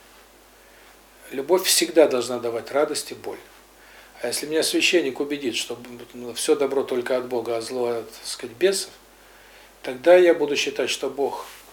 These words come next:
и любовь — это только наслаждение. Если это наслаждение получу, моя душа к нему прирастёт, и я начну умирать. Потому что я буду ненавидеть боль и убегать от неё. По этой схеме развивается нынешняя цивилизация, западная и в какой-то степени Россия.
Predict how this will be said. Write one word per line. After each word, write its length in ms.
и 60
любовь — 440
это 160
только 340
наслаждение. 760
Если 300
это 160
наслаждение 600
получу, 500
моя 160
душа 280
к 100
нему 140
прирастёт, 560
и 60
я 100
начну 340
умирать. 440
Потому 120
что 120
я 60
буду 180
ненавидеть 640
боль 360
и 60
убегать 480
от 140
неё. 200
По 60
этой 180
схеме 300
развивается 500
нынешняя 360
цивилизация, 640
западная 440
и 40
в 40
какой-то 340
степени 300
Россия. 400